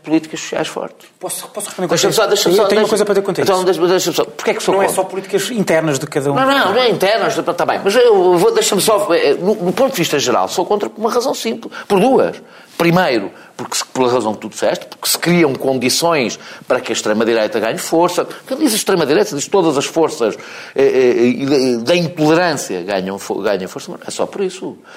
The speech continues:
Speaker 1: Porque sem políticas sociais, a imigração pode, pode ser, ser, ser utilizada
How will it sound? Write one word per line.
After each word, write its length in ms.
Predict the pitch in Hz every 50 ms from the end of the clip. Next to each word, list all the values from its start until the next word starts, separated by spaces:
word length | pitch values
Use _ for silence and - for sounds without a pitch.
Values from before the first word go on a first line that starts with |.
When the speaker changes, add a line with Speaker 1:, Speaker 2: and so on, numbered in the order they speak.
| - - - - - - - - -
Speaker 1:
Porque 200 | - 190 165 -
sem 280 | - - - 320 381 349
políticas 440 | - 185 160 151 156 - - 185 -
sociais, 560 | - - - 104 80 82 101 135 147 - -
a 100 | - 175
imigração 460 | 175 175 156 151 131 123 - - 175
pode, 380 | 196 - - 185 165 165 - - - -
pode 240 | - 196 185 - -
ser, 220 | - - - 120 -
ser, 260 | - - 151 120 113
ser 220 | 110 - - 139 113
utilizada 800 | 104 95 - 92 92 80 - 92 76 78 90 101 117 - 170